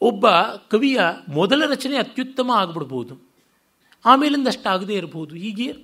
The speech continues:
ಹೇಳೋಕ್ಕಾಗೋದಿಲ್ಲ. ಮನುಷ್ಯರು ಹೇಗೆ ಯಾವ ಥರ ವರ್ತಿಸ್ತಾರೆ ಅನ್ನೋದು ಹೇಳೋಕ್ಕಾಗೋಲ್ವೋ, ಹಾಗೆ ಕಲೆಯಲ್ಲಿ ಇದಾದ ಮೇಲೆ ಉತ್ತಮ, ಅದಾದ ಮೇಲೆ ಅಧಮ ಅಂತ ಹೇಳೋಕ್ಕಾಗೋಲ್ಲ.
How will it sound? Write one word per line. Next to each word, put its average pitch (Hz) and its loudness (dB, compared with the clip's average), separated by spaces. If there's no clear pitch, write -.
ಹೇಳೋಕ್ಕಾಗೋದಿಲ್ಲ. 185 -2
ಮನುಷ್ಯರು 214 -4
ಹೇಗೆ 190 -2
ಯಾವ 165 0
ಥರ 220 -4
ವರ್ತಿಸ್ತಾರೆ 202 -2
ಅನ್ನೋದು 185 -8
ಹೇಳೋಕ್ಕಾಗೋಲ್ವೋ, 156 -2
ಹಾಗೆ 131 -6
ಕಲೆಯಲ್ಲಿ 202 0
ಇದಾದ 202 4
ಮೇಲೆ 226 0
ಉತ್ತಮ, 185 -6
ಅದಾದ 156 -2
ಮೇಲೆ 160 -8
ಅಧಮ 143 -8
ಅಂತ 131 -10
ಹೇಳೋಕ್ಕಾಗೋಲ್ಲ. 139 -6